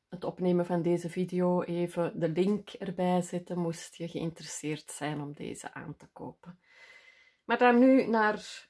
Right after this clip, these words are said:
de orakelkaartjes voor vandaag, zeven februari tweeduizend vierentwintig. <laughs> En dan begin ik met de engelenantwoorden. En wat hebben we daar getrokken vandaag? <laughs>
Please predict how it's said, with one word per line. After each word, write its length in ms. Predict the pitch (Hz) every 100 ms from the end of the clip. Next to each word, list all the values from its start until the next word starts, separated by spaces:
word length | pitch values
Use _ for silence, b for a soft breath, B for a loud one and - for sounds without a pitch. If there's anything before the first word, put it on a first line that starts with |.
| _ _
de 300 | 170 240 285
orakelkaartjes 1040 | 302 262 233 269 285 277 254 277 - 285 -
voor 180 | 214 196
vandaag, 480 | 170 160 180 196
zeven 420 | - 190 226 240 214
februari 760 | - 196 165 170 180 185 180
tweeduizend 880 | - 202 247 240 202 220 214 202 -
vierentwintig. 1500 | - - 220 277 262 240 - 247 254 - 165 - - - -
<laughs> 0 | 196 165 180 - 262 B B B B B B
En 120 | 226
dan 120 | 202
begin 260 | 190 214 220
ik 160 | 208
met 300 | 202 196 196
de 260 | - 160 -
engelenantwoorden. 1700 | - 165 165 170 180 185 185 202 202 - 208 214 226 233 285 508 539 _ _ _ _ _ _ _ _ _ _ - -
En 160 | 175
wat 140 | 165 165
hebben 220 | 165 165
we 100 | 165
daar 240 | 165 165
getrokken 720 | 165 170 - 185 196 - 247 240 _ _
vandaag? 600 | 220 226 208 208 214 220 - _
<laughs> 360 | 170 185 180